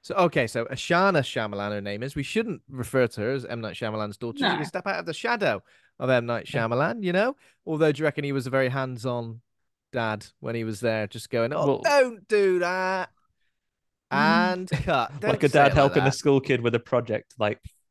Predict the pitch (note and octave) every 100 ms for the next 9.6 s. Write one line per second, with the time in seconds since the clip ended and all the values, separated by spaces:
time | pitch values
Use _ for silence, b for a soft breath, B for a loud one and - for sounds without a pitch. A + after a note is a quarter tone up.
0 | _ - F#3 C#3+ C#3 F#3 - C#4+ B3+ -
1 | F#3 A#2+ C#3 B3+ _ - G3+ F#3 - -
2 | G3+ - _ _ _ D#3+ D#3+ D3+ D3+ -
3 | b b - C#4 C4+ - C#4 C#4 A#3+ B3+
4 | A#3 - - G3+ A3 A#3 A#3 A#3 A3 A3
5 | G#3 _ - G3+ G3+ D#3 C3 - A2+ B2+
6 | F#3 F#3+ G3 G#3+ C4 - D#4+ A4 G#3 -
7 | E3+ A3+ - - - - C4+ A#3+ B3 -
8 | - C4 B3+ A#3 C4+ _ b b A#3+ A3
9 | C4+ C4 G#3+ F#3 F#3 G#3+